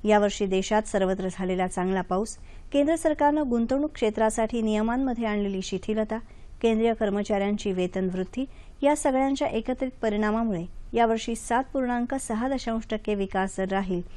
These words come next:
तसंच किरकोळ महागाई दर पाच टक्के राहील, असा अंदाज रिझर्व्ह बँकेनं व्यक्त केला आहे. नेहमीची प्रथा अव्हेरून रिझर्व्ह बँकेनं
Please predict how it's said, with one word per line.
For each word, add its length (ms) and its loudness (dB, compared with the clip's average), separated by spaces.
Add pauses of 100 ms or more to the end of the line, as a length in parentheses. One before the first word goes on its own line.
(280)
तसंच 260 0
किरकोळ 400 4
महागाई 380 2
दर 160 0
पाच 340 2
टक्के 240 -2
राहील, 260 -2
असा 240 -2
अंदाज 300 -2 (120)
रिझर्व्ह 320 0
बँकेनं 380 -2
व्यक्त 400 -6
केला 200 -2
आहे. 180 -4 (920)
नेहमीची 400 4
प्रथा 360 2
अव्हेरून 420 2
रिझर्व्ह 320 2
बँकेनं 380 2